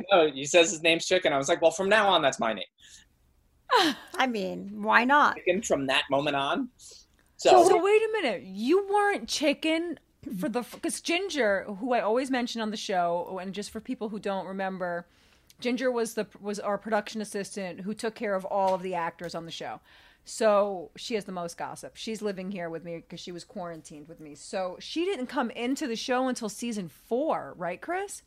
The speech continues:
Speaker 1: Yeah, three or four.
Speaker 3: So you, I never called you Chicken until season four?
Speaker 1: Nope.
Speaker 3: I don't even remember being alive before season four.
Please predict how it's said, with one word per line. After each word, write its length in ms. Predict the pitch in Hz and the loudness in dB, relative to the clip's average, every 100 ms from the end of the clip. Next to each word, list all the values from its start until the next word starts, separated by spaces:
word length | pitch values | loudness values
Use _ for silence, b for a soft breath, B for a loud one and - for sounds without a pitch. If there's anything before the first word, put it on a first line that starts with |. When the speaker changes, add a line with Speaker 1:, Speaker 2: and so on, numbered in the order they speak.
| _ | _
Speaker 1:
Yeah, 360 | 143 151 170 143 | -14 2 4 4
three 220 | - 160 | 2 -2
or 40 | 156 | -2
four. 280 | 139 107 - _ _ b b b | -4 -6 -8 _ _ b b b
Speaker 3:
So 120 | - | -4
you, 180 | 302 233 - | -4 0 4
I 140 | 302 | 4
never 260 | 339 254 277 | 4 0 0
called 240 | 285 247 | 0 0
you 80 | 247 | -2
Chicken 380 | - 254 320 302 | -4 -6 -4 -4
until 240 | - 233 | -4 -8
season 300 | 247 233 214 | -6 -4 -6
four? 440 | - 165 160 381 - | -8 -10 -8 -10 -6
Speaker 1:
Nope. 300 | 254 302 - _ _ _ _ _ _ _ - | -2 -2 -4 _ _ _ _ _ _ _ -8
Speaker 3:
I 80 | 294 | -4
don't 140 | 453 427 | -4 -4
even 240 | 320 220 | -4 -4
remember 400 | 220 233 233 233 | -2 0 0 -2
being 260 | 208 202 190 | -4 -4 -6
alive 520 | 170 170 170 170 165 | -8 -4 -2 -2 -6
before 320 | 175 - 165 | -14 -14 -14
season 420 | - 165 160 160 | -14 -14 -14 -16
four. 460 | 165 170 120 85 190 | -16 -14 -14 -14 -18